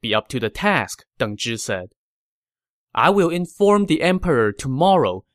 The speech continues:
that I will ask you to take on this assignment. Please do not refuse,"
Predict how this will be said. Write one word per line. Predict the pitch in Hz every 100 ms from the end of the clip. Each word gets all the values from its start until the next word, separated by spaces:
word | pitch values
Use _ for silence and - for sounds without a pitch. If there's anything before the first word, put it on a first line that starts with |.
| -
that | 127
I | 117
will | 139 117 120
ask | 135 151 -
you | 143 139
to | 127 127
take | - 170 143
on | 143
this | 127 120
assignment. | 107 - 160 135 101 90 - _ _ -
Please | - 208 135 95 - _ _
do | 202 202
not | 143 139 98 -
refuse," | 123 123 - 190 190 90 -